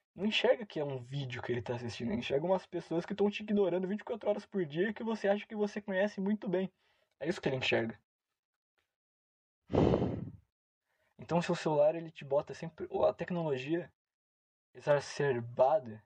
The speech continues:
exacerbada, tá sempre te colocando pra baixo, sugando a sua ânsia de vida. Então pega essa merda de volta,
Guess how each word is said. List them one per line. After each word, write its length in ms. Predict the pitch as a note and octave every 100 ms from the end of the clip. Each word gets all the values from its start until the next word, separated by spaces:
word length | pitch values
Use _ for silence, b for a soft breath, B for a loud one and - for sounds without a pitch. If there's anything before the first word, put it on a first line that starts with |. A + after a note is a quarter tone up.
| _
exacerbada, 840 | A#2+ C3+ - C3+ A#2+ A#2+ C#3+ C3+ G#2 _ _ _ _
tá 80 | C#3+
sempre 320 | - G#3 G3+
te 80 | -
colocando 420 | - E3+ D#3+ D#3+
pra 200 | - D3
baixo, 500 | A#2 A2+ A2+ - - - _ _ _ _ _
sugando 400 | - D3 C#3+ E3+
a 40 |
sua 200 | - D3
ânsia 240 | D3 D3+
de 100 | D3
vida. 360 | B2 B2 A#2 - _ _ _ _ _ _ _ -
Então 180 | -
pega 260 | D#3+ D#3+ F3
essa 180 | F3 E3+
merda 300 | D3 C#3+ C#3+
de 80 | C3+
volta, 360 | A#2+ A2+ -